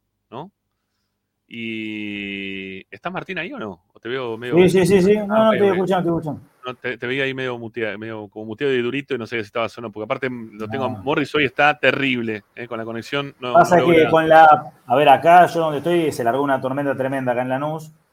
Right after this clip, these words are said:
Speaker 1: Ah.
Speaker 2: Capaz que por el tema de la tormenta también la señal no ande, no ande
Speaker 1: No, te
Speaker 2: bien,
Speaker 1: veo,
Speaker 2: no sé si por
Speaker 1: no, te veo
Speaker 2: allá.
Speaker 1: bien, no, te veo bárbaro, te veo perfecto, diez puntos. Bueno, no, decía que para mí el técnico, viste, tiene mucho de la cara, lo que dice el técnico le sale mucho por la cara.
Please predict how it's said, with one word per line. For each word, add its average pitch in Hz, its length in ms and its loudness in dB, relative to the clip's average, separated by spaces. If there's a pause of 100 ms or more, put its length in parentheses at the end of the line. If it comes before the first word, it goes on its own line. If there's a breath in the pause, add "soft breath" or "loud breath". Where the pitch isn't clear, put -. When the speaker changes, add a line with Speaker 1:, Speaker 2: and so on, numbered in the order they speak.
Speaker 1:
Ah. 113 200 -4
Speaker 2:
Capaz 139 240 0
que 139 160 -4
por 131 100 -6
el 127 100 -6
tema 143 200 -4
de 139 80 -2
la 135 120 0
tormenta 143 440 -6
también 135 340 -6
la 127 120 -4
señal 139 440 -8
no 135 120 -8
ande, 120 580 -6 (320)
no 127 80 -6
ande 123 100 -2
Speaker 1:
No, 135 80 0
te 139 80 0
Speaker 2:
bien, 151 60 -2
Speaker 1:
veo, 147 100 2
Speaker 2:
no 143 60 0
sé 135 100 -6
si 139 140 -14
por 143 160 -2
Speaker 1:
no, 131 80 0
te 151 80 -6
veo 175 100 0
Speaker 2:
allá. 143 160 0
Speaker 1:
bien, 120 160 -12
no, 139 160 -4
te 156 80 -4
veo 170 120 0
bárbaro, 113 340 -2
te 120 80 -4
veo 131 100 -2
perfecto, 95 480 -10 (140)
diez 113 140 -8
puntos. - 280 -20 (1080 soft breath)
Bueno, 147 200 2
no, 160 80 0
decía 151 320 2
que 143 240 0
para 139 160 -4
mí 175 60 -2
el 165 100 -4
técnico, 175 260 -2
viste, 156 180 -4
tiene 156 180 -6
mucho 170 260 -4
de 143 60 0
la 127 100 -2
cara, 127 320 -2
lo 110 100 -10
que 123 140 -10
dice 143 240 -8
el 131 60 -8
técnico 156 280 -8
le 127 100 -6
sale 147 220 -8
mucho 147 240 -8
por 131 80 -10
la 127 100 -4
cara. 123 240 -4